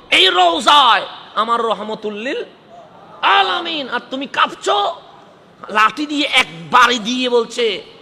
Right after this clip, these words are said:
"আজকে থেকে যেন কোনো ভূমিকম্প।" সেই জমানার লাঠির বাড়ি খাইয়া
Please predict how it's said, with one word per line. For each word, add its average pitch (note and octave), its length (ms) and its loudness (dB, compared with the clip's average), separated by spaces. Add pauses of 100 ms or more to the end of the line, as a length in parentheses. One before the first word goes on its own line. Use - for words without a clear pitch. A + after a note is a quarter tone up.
(200)
"আজকে - 440 -6
থেকে B3+ 320 -2
যেন A#3 260 -4
কোনো G#3+ 300 -6
ভূমিকম্প।" G#3+ 840 -2 (680)
সেই D4+ 460 -2
জমানার C4 560 -2
লাঠির A#3 500 -2
বাড়ি G#3+ 280 2
খাইয়া A3 320 2